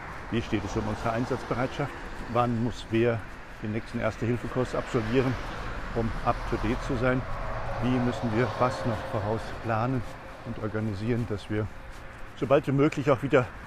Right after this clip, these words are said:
fit sind, dass unsere kleine Staffel wieder zusammenfindet, dass die Einsatzbekleidung, ähm, ja, nicht nur passt, weil ja alle in der Pandemie wohl einiges zugenommen haben an Gewicht,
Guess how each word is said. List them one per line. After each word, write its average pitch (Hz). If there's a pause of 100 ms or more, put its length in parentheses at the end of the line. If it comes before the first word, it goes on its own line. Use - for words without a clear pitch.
fit - (240)
sind, 110 (720)
dass 110
unsere 113
kleine 120
Staffel 139 (500)
wieder 113
zusammenfindet, 127 (1000)
dass 95
die 110
Einsatzbekleidung, 110 (840)
ähm, 101 (240)
ja, 120 (160)
nicht -
nur 101 (160)
passt, - (460)
weil 110
ja 104
alle 107
in 90
der 98
Pandemie 113
wohl 101
einiges 101
zugenommen 107
haben 107
an 104
Gewicht, 120